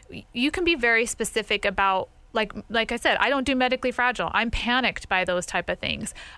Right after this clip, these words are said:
I don't do sexually aggressive or physically aggressive children. There's homes that specialize in that. They do special trainings. They're compensated for those type of behaviors. Um, I don't do babies anymore. Um,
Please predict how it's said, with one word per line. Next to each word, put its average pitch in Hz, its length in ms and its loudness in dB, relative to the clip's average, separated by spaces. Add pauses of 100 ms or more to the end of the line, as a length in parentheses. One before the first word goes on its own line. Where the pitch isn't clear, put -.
I 220 100 4
don't 220 320 0
do 220 420 0
sexually 214 480 0
aggressive 202 580 0
or 202 100 2
physically 233 460 0
aggressive 185 440 -2
children. - 460 -4
There's 220 220 2
homes 240 320 2
that - 120 2
specialize 214 600 0
in 185 80 -2
that. - 200 -2
They 185 100 0
do 185 120 -4
special - 380 -4
trainings. 240 560 2 (240)
They're 180 140 0
compensated 226 1040 2 (280)
for 214 240 -2
those 208 200 2
type 220 180 2
of 208 100 -2
behaviors. 214 680 2 (420)
Um, 190 340 2
I 196 120 2
don't 208 360 0
do 180 240 -2
babies 202 500 0
anymore. 247 800 0
Um, 185 380 0